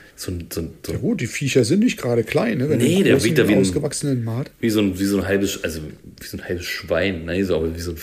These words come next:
Speaker 1: wie so ein Ferkel. So das Gewicht, was wiegt so ein Karpfen? Also bestimmt sieben Kilo.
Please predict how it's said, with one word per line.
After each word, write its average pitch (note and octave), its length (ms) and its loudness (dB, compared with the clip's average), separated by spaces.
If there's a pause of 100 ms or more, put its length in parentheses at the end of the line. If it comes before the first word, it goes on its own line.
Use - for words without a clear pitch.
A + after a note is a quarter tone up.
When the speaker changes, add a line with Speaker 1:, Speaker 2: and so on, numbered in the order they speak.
(260)
Speaker 1:
wie F#2+ 120 -4
so F#2 120 -2
ein E2+ 80 -2
Ferkel. G2 680 0 (800)
So - 120 -10
das - 200 -10
Gewicht, - 380 -4
was F2+ 140 -4
wiegt - 240 -6
so F#2+ 80 -2
ein F2 100 -2
Karpfen? F#2+ 540 -4
Also D#2 160 -2
bestimmt G2 480 -2
sieben F#2+ 260 0
Kilo. D3+ 480 0